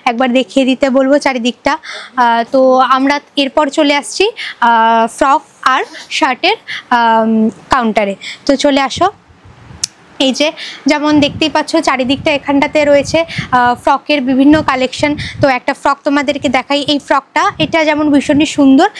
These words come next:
এটার price রয়েছে মাত্র একশো আশি টাকা। তো তারপরে যে এটা দেখাচ্ছি,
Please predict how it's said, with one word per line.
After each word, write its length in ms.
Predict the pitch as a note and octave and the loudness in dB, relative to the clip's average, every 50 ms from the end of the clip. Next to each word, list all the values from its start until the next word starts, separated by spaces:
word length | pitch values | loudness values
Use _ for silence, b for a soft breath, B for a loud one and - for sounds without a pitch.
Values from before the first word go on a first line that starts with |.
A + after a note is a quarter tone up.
| B B B B | B B B B
এটার 260 | C#4 - D#4 D#4 D4 | -2 0 0 -2 0
price 320 | - D#4+ D4+ C#4 - - | 0 -2 -2 -2 0 0
রয়েছে 260 | D#4 D4+ C#4+ - F#4+ | 0 0 0 -2 -2
মাত্র 280 | F4 D4 C4 - - D4 | 0 0 -2 -2 -2 -2
একশো 260 | C4+ C4 - - F4+ F4 - | -2 -2 -4 -4 -4 -2 -2
আশি 260 | D4 C4 - - D4 | -2 -4 -4 -6 -4
টাকা। 320 | - - G#3+ - - G3+ F#3+ B B B B B B - | -2 -2 -4 -2 -4 -6 -6 B B B B B B 0
তো 160 | C#4 C4+ C4 | 2 2 2
তারপরে 600 | C4 - C#4+ C#4 C#4 C4+ - D#4+ D4+ D4+ E4+ F4 | 2 0 -2 -2 -2 0 0 0 2 2 0 0
যে 300 | - F4 F4 F4+ F4+ E4+ - | 0 0 0 0 0 0 -2
এটা 200 | D#4 - E4 D#4+ | -2 0 0 0
দেখাচ্ছি, 600 | D4 C#4 - - C4+ - - - - D4 F#4 | 0 -2 -2 -4 -6 -4 -4 -4 -2 -2 -2